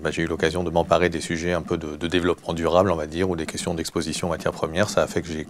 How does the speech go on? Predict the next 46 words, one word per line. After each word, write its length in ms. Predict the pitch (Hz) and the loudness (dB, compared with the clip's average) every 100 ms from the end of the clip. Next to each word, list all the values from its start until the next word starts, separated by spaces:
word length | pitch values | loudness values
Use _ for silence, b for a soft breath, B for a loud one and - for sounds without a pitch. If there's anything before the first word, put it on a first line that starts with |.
| - - | -10 -2
creusé 300 | 82 80 82 | 2 2 2
le 60 | |
sujet 300 | - 82 85 | 0 -2 0
encore 260 | 82 76 78 | 0 -2 -4
plus 260 | - 90 | -4 -6
que, 300 | - 85 76 | -4 -4 -4
que, 140 | 78 85 78 - | -6 -8 -8 -10
que 80 | |
ce 80 | - | -10
que 80 | - | -8
je 80 | - | -6
faisais, 380 | 78 82 101 95 | -4 -2 0 0
et 40 | |
ça 140 | - | 0
a 60 | 82 | -2
fini 240 | - 85 | -4 -4
par 120 | 82 78 | -2 -2
donner 200 | 80 85 | 0 -2
un 80 | |
premier 260 | 92 82 78 | -2 -2 0
livre, 300 | 85 104 101 B B B B B B B | 0 0 -2 B B B B B B B
euh, 40 | - - | -14 -8
qui 80 | - | -6
a 40 | |
été 160 | 85 92 | -4 -4
publié 320 | - 82 82 | -4 -6 -6
en 80 | 80 | -4
deux 100 | 80 | -6
mille 160 | 76 76 | -6 -4
dix, 300 | 82 101 - | 0 0 0
Quel 120 | 82 | -2
futur 280 | 80 - 80 | -2 -2 -2
pour 120 | 80 | -2
les 100 | 78 | -4
métaux ? 420 | 73 - 101 127 - _ _ _ _ _ _ _ - _ | -4 4 6 6 2 _ _ _ _ _ _ _ -20 _
Qui 140 | - | -4
m'a 140 | 87 80 | -2 0
propulsé, 500 | - - 87 - 95 | -2 -2 -2 0 0
euh, 260 | 92 82 | 2 0
semi-spécialiste 1000 | 80 92 90 87 87 87 - 87 90 - 90 | -2 -2 -2 -2 -4 -4 -2 -2 -2 -2 -2
mondial 420 | 87 85 85 85 | -2 0 0 0
français, 520 | - 80 - 92 87 | 0 -4 -2 -2 0
euh, 260 | 87 78 78 - B B B - | 0 -2 -6 -10 B B B -8
des 80 | 87 | -4
ressources, 460 | 80 - 82 - | -4 -4 -4 0
euh, 100 | 85 | 2